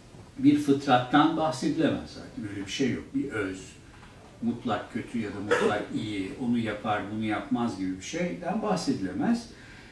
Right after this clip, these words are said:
Her topluluk belli koşullar bir araya geldiğinde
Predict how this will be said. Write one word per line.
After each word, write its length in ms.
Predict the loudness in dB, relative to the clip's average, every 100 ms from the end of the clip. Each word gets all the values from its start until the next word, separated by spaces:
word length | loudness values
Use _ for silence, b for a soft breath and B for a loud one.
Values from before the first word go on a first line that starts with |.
| B 8
Her 280 | 8 8
topluluk 560 | 4 0 0 2 2 0 -8
belli 540 | -4 -2 2 2 4 4
koşullar 520 | 2 2 0 2 4
bir 140 | 4
araya 260 | 4 0 -4
geldiğinde 840 | -4 -4 -4 -4 -4 0 0 0